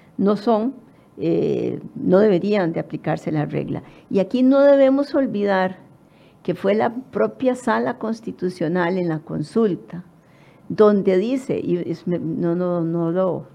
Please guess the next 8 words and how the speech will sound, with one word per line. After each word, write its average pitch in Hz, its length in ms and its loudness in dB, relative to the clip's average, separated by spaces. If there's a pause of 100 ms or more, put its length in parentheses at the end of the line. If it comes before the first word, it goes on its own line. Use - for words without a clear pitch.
recuerdo 165 480 -2
de 180 120 0
memoria, 175 600 0
pero 170 220 -2
célebre, 190 560 2 (420)
en 196 160 6
el 185 140 2
sentido 196 680 -2